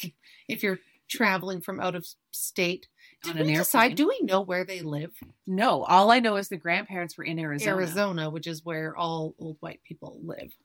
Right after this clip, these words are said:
Speaker 2: Hundred percent.
Speaker 1: Yeah. Yeah.
Speaker 2: <laughs>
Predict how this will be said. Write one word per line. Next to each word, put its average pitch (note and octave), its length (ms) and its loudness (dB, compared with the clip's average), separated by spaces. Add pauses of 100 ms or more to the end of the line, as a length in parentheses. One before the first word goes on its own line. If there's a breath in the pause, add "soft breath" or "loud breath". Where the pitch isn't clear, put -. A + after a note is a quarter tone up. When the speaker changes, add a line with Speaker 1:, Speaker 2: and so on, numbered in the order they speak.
(320)
Speaker 2:
Hundred - 340 -10
percent. D3 240 -6
Speaker 1:
Yeah. D3+ 100 -6 (2000 loud breath)
Yeah. C4 340 4 (140)
Speaker 2:
<laughs> D4 260 -16